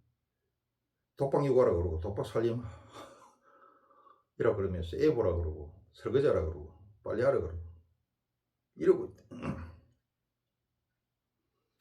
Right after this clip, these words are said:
이거 보면 말도 안 해. 이제는 뭐, 이 화성 여자들이 힘이 나고 돌아갖고 노인을 두드려 패질 않나.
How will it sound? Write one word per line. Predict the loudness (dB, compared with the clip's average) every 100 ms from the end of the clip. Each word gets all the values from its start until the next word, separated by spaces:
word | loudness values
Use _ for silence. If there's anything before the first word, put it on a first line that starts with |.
| -4
이거 | 2
보면 | 4 4 2
말도 | 0 0
안 | -4
해. | -8 -10 -20 _ _ _ _ _ _ _ _ _ _
이제는 | 0 2 2 2
뭐, | 0 0 -2 -2 -6 -4
이 | -4
화성 | -4 -4 2
여자들이 | 6 6 6 2
힘이 | 0 0 2
나고 | 2 2
돌아갖고 | 0 0 -2 -2 -2 2
노인을 | 2 4 2 2
두드려 | -2 -6 -6
패질 | -4 -2 -2
않나. | -2 -2 -4 -6 -12